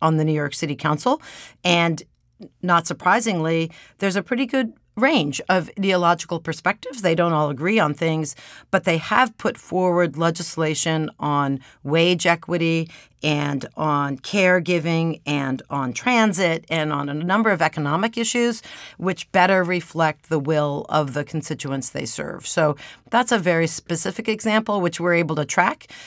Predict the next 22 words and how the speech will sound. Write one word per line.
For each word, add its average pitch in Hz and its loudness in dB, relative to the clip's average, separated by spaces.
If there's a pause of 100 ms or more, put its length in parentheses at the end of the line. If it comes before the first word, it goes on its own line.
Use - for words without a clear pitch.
(140)
because 160 0
we 165 0
study 170 2
what 160 0
happened 175 -2
in 196 -2
New 196 -2
York 196 -2
City, 202 0 (240)
and 196 4
we're 185 6
really 202 2
interested 185 -2
to 175 -2
see 170 0 (320)
what 160 0
the 143 -2
impact 196 2
of 160 -2
having 165 0
a 139 0
majority 143 -2